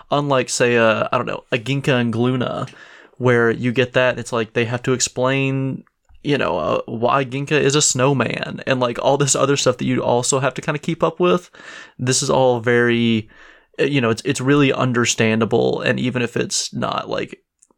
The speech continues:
groundbreaking stuff, like, every chapter you can kinda go through and be like, "Okay, like, I, I get it." And yeah, like I said, th-, he does a really good job of kinda leading into the next chapter. I feel like,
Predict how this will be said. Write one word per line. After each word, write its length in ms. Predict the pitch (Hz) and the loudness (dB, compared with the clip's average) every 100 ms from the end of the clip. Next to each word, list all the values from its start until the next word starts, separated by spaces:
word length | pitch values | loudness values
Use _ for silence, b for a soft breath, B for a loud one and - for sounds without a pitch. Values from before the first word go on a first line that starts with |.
| 143 - 135 | -20 -14 -8
groundbreaking 1000 | 127 110 120 123 120 113 123 123 131 123 | -4 -4 -4 -4 -6 -2 0 0 -2 -2
stuff, 640 | - - 113 123 147 - - _ - | -2 0 2 2 -2 -8 -20 _ -2
like, 180 | 123 - | -2 0
every 240 | 139 143 | 0 0
chapter 280 | 143 131 127 | -2 -4 -4
you 60 | 123 | -8
can 40 | |
kinda 180 | 127 123 | -4 0
go 180 | 120 120 | 0 0
through 480 | 131 120 117 113 - | 2 4 4 2 2
and 180 | 127 113 | 0 0
be 100 | 110 | 0
like, 220 | 107 113 | 0 0
"Okay, 260 | 180 127 113 _ _ | -2 -2 -4 _ _
like, 240 | 127 117 - | -4 -4 -2
I, 120 | - - | -6 -2
I 120 | 127 | -2
get 220 | 123 127 135 | -2 0 2
it." 220 | 143 - | 2 0
And 340 | 120 120 117 113 B B B B | -2 0 -2 -6 B B B B
yeah, 140 | 127 | 0
like 160 | 123 135 | 2 0
I 40 | |
said, 220 | 143 143 110 | 2 0 -2
th-, 140 | - | -4
he 80 | 139 | -2
does 200 | 202 226 | 0 0
a 40 | |
really 260 | 120 123 131 | 2 2 4
good 160 | 120 | 2
job 420 | 110 117 117 113 - | 2 2 4 2 0
of 600 | - 120 120 113 110 - | -4 -2 -2 -2 -6 -12
kinda 180 | - 131 | -2 0
leading 380 | 113 120 139 131 | 2 2 2 0
into 280 | 120 120 123 | 0 -2 -2
the 100 | 117 | 0
next 240 | 113 110 | -2 -2
chapter. 500 | - 117 110 - 104 | 0 2 0 -2 -4
I 40 | 120 | -2
feel 160 | 165 | 2
like, 280 | 147 - - | 0 -2 -20